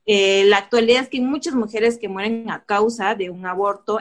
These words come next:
en condiciones de riesgo e inseguridad. Y justo algo que siempre planteamos es que el debate no es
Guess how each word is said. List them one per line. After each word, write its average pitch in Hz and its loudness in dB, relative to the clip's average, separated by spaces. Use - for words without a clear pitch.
en 233 2
condiciones 240 -2
de 202 -2
riesgo 226 -2
e 196 -4
inseguridad. 185 -6
Y 262 0
justo 285 0
algo 311 2
que 339 -6
siempre 311 -2
planteamos 226 -2
es 247 -12
que 302 -4
el 294 -2
debate 196 0
no 277 0
es 285 -4